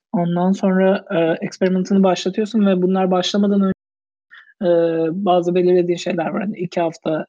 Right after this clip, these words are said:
iki hafta boyunca sürecek bu experiment. Şu experiment'larla birlikte olmaması lazım falan gibi. Veya şu, şu platformlarda olacak. Hani bunlar çok spesifik kontrol edilebilen şeyler. Bizim kendi kullandığımız bir in-house tool var.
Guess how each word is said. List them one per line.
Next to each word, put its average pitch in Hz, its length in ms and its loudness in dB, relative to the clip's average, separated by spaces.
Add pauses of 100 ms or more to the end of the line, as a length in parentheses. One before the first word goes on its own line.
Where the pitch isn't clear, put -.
(100)
iki - 180 -2
hafta 165 260 0
boyunca 156 240 -4
sürecek - 440 -8
bu 190 40 -2
experiment. 202 500 -6
Şu - 160 -2
experiment'larla 175 800 0
birlikte 170 480 -2
olmaması 160 580 -4
lazım - 340 -6 (480)
falan 156 340 -2
gibi. 156 200 -4
Veya 160 240 2
şu, 170 460 0 (200)
şu 175 160 -6
platformlarda 160 720 -2
olacak. 175 280 -2
Hani 196 140 2
bunlar 185 260 0
çok 180 180 -6
spesifik - 380 -8
kontrol 180 340 0
edilebilen 175 480 0
şeyler. 170 500 -6 (480)
Bizim 175 180 0
kendi 175 240 0
kullandığımız 170 600 0
bir 190 160 2
in-house 175 460 0 (100)
tool 165 200 -2
var. 240 300 -8